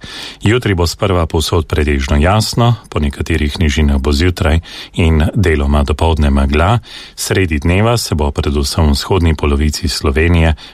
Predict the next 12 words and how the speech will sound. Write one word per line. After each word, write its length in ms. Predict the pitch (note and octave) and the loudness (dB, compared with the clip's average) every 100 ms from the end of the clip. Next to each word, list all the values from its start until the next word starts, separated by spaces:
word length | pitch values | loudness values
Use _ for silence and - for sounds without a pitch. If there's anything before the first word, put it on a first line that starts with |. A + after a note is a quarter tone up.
| - | -6
oblačnost 800 | C#2 C#2 C2 - - C2+ - - | -2 -2 -2 -4 -2 -2 -2 -4
povečala. 640 | - C#2 C#2+ - C#2+ C#2 - - - - | -2 0 -2 0 0 0 -2 -10 -14 -2
V 40 | |
nedeljo 360 | F#2 F2 E2+ D#2 | 0 2 2 2
bo 120 | D2+ | 0
delno 280 | E2 D#2+ D#2 | 2 2 4
jasno 440 | E2 D2+ - E2 | 2 0 0 0
z 80 | D#2 | 0
občasno 540 | D2+ - D2 - D#2 | 0 0 -2 0 0
zmerno 560 | D2 F2 D#2+ D2+ D2+ C#2 | 0 2 2 2 2 0
povečano 760 | - G2+ G#2 D#2+ - - D2 C2+ | 0 -2 0 -2 -2 0 0 2
oblačnostjo, 840 | C2+ E2+ G2+ - A#2+ G#2 - G2+ | 0 0 0 0 0 0 0 0